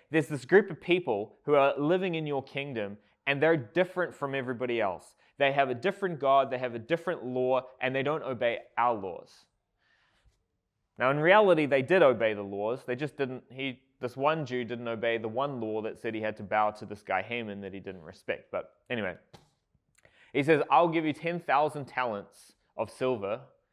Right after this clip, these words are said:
which was two-thirds of the total amount of wealth that the Persian Empire brought in every year.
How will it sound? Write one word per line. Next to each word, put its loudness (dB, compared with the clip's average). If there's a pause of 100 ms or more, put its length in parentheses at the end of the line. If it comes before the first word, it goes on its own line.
(460)
which -10
was -6
two-thirds 0
of -2
the -6
total -2
amount 0
of -6 (100)
wealth 0
that -4
the -2 (360)
Persian -4
Empire -2
brought -6
in -8
every -10
year. -8